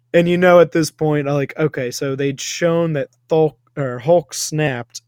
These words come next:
and the Hulk, al-, it almost killed him and Thanos additionally after two snaps. Like, it shows, like, their power level. I was thinking they were gonna give it to Captain Marvel because of her power level. She would have been able to do it.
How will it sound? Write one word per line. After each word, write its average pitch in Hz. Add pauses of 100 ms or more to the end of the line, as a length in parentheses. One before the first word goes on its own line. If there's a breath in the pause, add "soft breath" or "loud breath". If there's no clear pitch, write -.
(120)
and 131
the 123
Hulk, 143 (480)
al-, 190
it 170
almost 180
killed 139
him 123 (460)
and 135
Thanos 156
additionally 143
after 131
two 151
snaps. 127
Like, 131
it 131
shows, 185
like, 151
their 131
power 143
level. 127 (440 loud breath)
I 240
was 175
thinking 151
they 147
were 143
gonna 143
give 139
it 139
to 135
Captain 139
Marvel 127
because 131
of 127
her 147
power 156
level. 135
She 151
would 139
have 123
been 135
able 127
to 120
do 156
it. 127